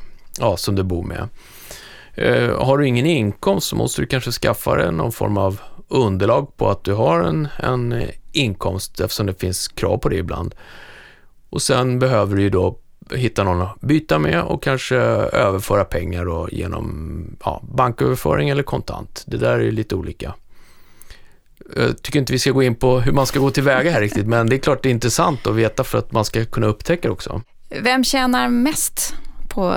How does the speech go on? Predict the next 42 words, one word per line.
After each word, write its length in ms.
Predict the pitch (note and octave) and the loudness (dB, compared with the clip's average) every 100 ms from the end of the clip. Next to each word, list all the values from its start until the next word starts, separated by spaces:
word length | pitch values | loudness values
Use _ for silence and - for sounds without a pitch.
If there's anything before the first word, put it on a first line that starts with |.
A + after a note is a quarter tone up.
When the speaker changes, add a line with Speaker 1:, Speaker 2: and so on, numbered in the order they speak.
| - | -2
Speaker 2:
uppläggen? 640 | - - - - - E3+ | -8 -8 -6 -4 -4 -2
Är 160 | F#3 F3+ | 0 0
det 260 | F#3 F#3 F3+ - - - - - - - - A#3 A3+ | 0 -2 -6 -16 -20 -20 -20 -20 -20 -20 -16 -16 -12
fastighetsägaren 1080 | - F3+ F#3 F#3 G#3+ C4 D4 D4 D4+ D#4 C4 - - - | -10 -8 -6 -4 -2 0 0 2 2 0 -2 -10 -20 -8
som 160 | B3 | -6
får 100 | B3+ | -2
en 60 | B3 | -2
slant 220 | B3 A#3 | 0 0
emellan? 600 | A#3+ A#3 A3+ A3+ B3 A#3 | 2 2 2 2 2 2
Är 140 | G3 | 2
det 60 | F#3+ | 2
en 100 | - | 2
mäklare? 800 | - - - F#3+ G3+ A#3 B3 B3 - B3 - - | 0 -4 -4 -2 0 2 0 -4 -12 -18 -12 -6
Är 160 | G3 | -4
det 100 | G3 | -2
den, 600 | G3 F#3+ F#3 F#3 A3 G3 - - - - - | -2 -2 0 -2 -4 -6 -10 -20 -20 -12 -4
någon 200 | G2+ F#2+ | -2 0
av 120 | G2 F#2+ | 0 0
de 120 | G2 | 2
inblandade 600 | F#2 F2+ F#2 - - F3 - - - - - - | 2 2 0 0 -2 -4 -6 -8 -8 -8 -8 -4
hyresgästerna? 800 | G3 E3+ - A#3 C4 - C4 C4+ - - | -2 -2 0 -2 -2 -2 0 0 -2 -2
Speaker 1:
Ja, 120 | A2 | 2
det 60 | C#3+ | 4
är 40 | |
ganska 280 | E3 F3 D#3+ | 4 2 0
intressant. 500 | C#3 C3+ F#3 B2+ - | -2 0 2 2 2
Vi 80 | B2+ | 2
har 80 | D3+ | 4
ju 160 | E3 | 4
till 200 | D#3 D#3 | 2 2
och 60 | C#3+ | 2
med 460 | C#3 C3 G#1+ - - | 2 2 0 -2 -2
skapat 340 | C#3 B2 C3 | 0 0 0
lite 140 | A#2 | 0
nomenklatur 720 | C3 C3 C3 A#2+ C3 - E3+ F3 | 2 2 2 0 0 2 2 2
kring 200 | F3 B2+ | 2 2
det 80 | |
här. 100 | F#2 | 0
Raka 540 | G#2 C3+ D3+ G2 - E3+ | 2 2 4 2 0 0
kontrakt 480 | G3 C3 F#2+ - - | 2 2 0 -2 -6
till 80 | |
exempel. 520 | - - - - - | -6 -6 -8 -8 -10